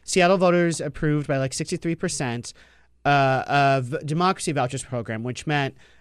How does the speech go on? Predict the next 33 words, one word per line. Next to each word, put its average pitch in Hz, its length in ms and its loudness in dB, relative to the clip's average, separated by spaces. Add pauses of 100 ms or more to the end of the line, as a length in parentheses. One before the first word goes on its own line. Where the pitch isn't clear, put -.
(120)
uh, 131 280 2
voters 190 440 2
would 180 80 -2
receive 147 480 -2
four 190 400 2
twenty-five 160 640 -4
dollar 135 280 0
vouchers, 104 680 -8 (380)
and 135 380 0
they 160 180 4
could 143 260 -4
give 160 300 -2
those 131 440 0
to 143 120 -6
candidates 175 840 -4
of 143 180 -2
their 160 100 0
choice 120 440 -6
who 147 60 -6
were 143 80 -4
running 131 260 -4
for 131 140 -8
Seattle 113 360 -4
office, 98 280 -6
candidates 156 440 -2 (300)
who 170 80 0
agreed 156 260 0
to 147 60 -6
participate 135 520 -4
in 104 60 -8
the 113 80 -10
program. 90 440 -8
So 120 320 -2